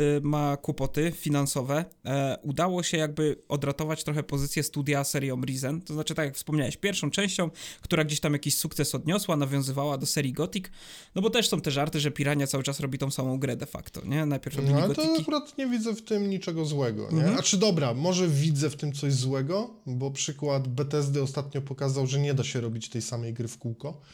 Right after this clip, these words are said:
Speaker 1: Mhm.
Speaker 2: i że jednak trzeba pójść do przodu, ale to nie jest do końca złe. Możemy
Speaker 1: A
Speaker 2: też o tym pogadać w kontekście właśnie Risena.
Speaker 1: Dokładnie,
Speaker 2: Mhm.
Speaker 1: ale właśnie paradoksalnie, y, może to by odratowało studio, bo ja chciałbym nadmienić taką kwestię. Mm, Bjorn Pankratz,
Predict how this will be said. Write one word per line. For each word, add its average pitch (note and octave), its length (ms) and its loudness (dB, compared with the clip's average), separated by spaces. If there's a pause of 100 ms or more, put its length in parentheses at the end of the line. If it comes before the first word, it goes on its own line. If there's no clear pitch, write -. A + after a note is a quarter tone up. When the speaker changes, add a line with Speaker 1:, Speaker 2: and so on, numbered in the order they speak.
(120)
Speaker 1:
Mhm. C#3+ 340 2
Speaker 2:
i A#2 180 -4
że B2 160 -2
jednak A#2+ 280 -2
trzeba B2 360 -4
pójść A#2 300 -4
do A#2+ 120 -4
przodu, D#3+ 500 -6
ale G3+ 420 -2
to A3 120 -8
nie D#4 100 -2
jest A#3 200 0
do C#3+ 80 0
końca C#3 300 0
złe. A2+ 300 -2 (160)
Możemy B3+ 280 2
Speaker 1:
A C#4+ 40 2
Speaker 2:
też B3 160 2
o B3 80 0
tym A#3+ 160 -4
pogadać G#3+ 440 0
w - 40 -12
kontekście G3 400 -4
właśnie D#3+ 320 -6
Risena. C3 400 -2 (160)
Speaker 1:
Dokładnie, E3 540 0
Speaker 2:
Mhm. - 140 -4
Speaker 1:
ale D3+ 200 2
właśnie F3 260 2
paradoksalnie, E3 880 0 (100)
y, D#3 100 2
może D#3+ 320 2
to E3 140 0
by D3+ 180 0
odratowało D#3 600 0
studio, C3 380 -4
bo C3+ 120 -2
ja F#3+ 100 2
chciałbym G#3+ 320 0 (260)
nadmienić F#3+ 360 0
taką F#3 260 0
kwestię. D#3+ 460 0 (320)
Mm, D3+ 160 6
Bjorn F#3+ 300 6
Pankratz, D#3+ 640 0